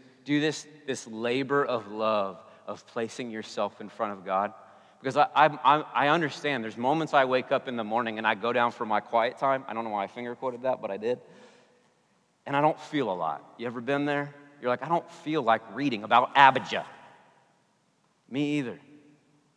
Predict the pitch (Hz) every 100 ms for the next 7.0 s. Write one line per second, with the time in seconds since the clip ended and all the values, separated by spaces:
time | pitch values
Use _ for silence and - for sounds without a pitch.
0 | _ _ - _ - 113 - 131 131 131
1 | 170 165 127 135 139 151 131 - 127 127
2 | 135 123 123 139 135 127 117 113 123 117
3 | - 131 123 143 135 143 143 - 110 107
4 | - 135 120 123 - 123 110 113 101 107
5 | 98 110 113 101 117 120 135 127 110 127
6 | 123 131 107 117 120 117 104 101 101 90